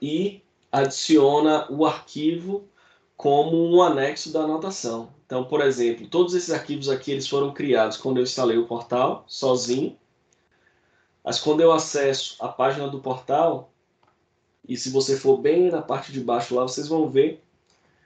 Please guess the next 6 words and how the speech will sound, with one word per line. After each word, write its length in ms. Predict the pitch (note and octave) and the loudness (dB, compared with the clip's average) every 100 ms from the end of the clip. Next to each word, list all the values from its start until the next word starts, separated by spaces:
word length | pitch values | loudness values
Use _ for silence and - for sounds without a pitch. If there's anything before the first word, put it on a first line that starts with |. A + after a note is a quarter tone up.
| _ _ _ _ | _ _ _ _
desculpa, 500 | - - - - - - _ _ | -18 -18 -18 -20 -20 -20 _ _
se 200 | - - | -16 -6
vocês 300 | C3+ C#3 B2 | -4 -4 -4
forem 260 | C3 C3 | 0 0
nessa 400 | B2+ D3 D#3 C#3 | 2 0 0 0
área 440 | B2+ B2+ - - | 2 2 2 0